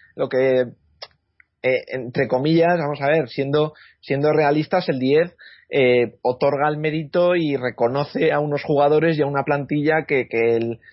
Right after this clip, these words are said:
desde luego, para conseguir ese diez han trabajado y han, y han,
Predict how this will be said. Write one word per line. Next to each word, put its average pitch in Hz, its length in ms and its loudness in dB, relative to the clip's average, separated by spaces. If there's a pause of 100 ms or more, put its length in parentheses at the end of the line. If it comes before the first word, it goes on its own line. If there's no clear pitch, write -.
(120)
desde 127 320 2
luego, 139 400 2 (300)
para 127 220 0
conseguir 135 400 -2
ese 151 180 0
diez 151 220 0
han 156 100 -4
trabajado 143 440 0
y 151 80 4
han, 147 280 -2
y 120 120 -6
han, 131 340 -6